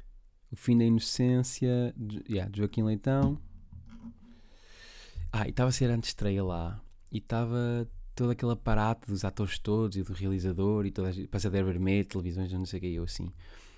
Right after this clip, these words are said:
"Pá, esta cena dos filmes é fixe." Malta com grandes vestidões e eu estava todo cagado, todo cagado não, mas tinha tido um dia inteiro de trabalho, tinha ido para Lisboa, estava todo morto.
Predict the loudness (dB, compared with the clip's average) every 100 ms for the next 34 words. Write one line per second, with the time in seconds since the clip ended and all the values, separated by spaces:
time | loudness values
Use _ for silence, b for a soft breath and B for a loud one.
0 | B B B -20 -10 -2 0 -2 -6 -12
1 | -12 -8 -8 -8 -10 -6 -4 -4 -2 -2
2 | -2 -4 -16 _ _ -20 _ _ _ _
3 | -20 -10 -10 -4 2 8 8 8 4 0
4 | 0 0 2 -2 -2 0 0 0 -2 -2
5 | -4 -4 -4 -2 0 2 2 0 -4 -10
6 | -10 -6 -4 -2 0 2 2 0 -2 -4
7 | -4 -4 0 0 2 0 0 -4 -2 -2
8 | 0 0 -2 -2 -4 -2 -2 -2 -2 -2
9 | -4 -4 -4 -2 -2 -4 -8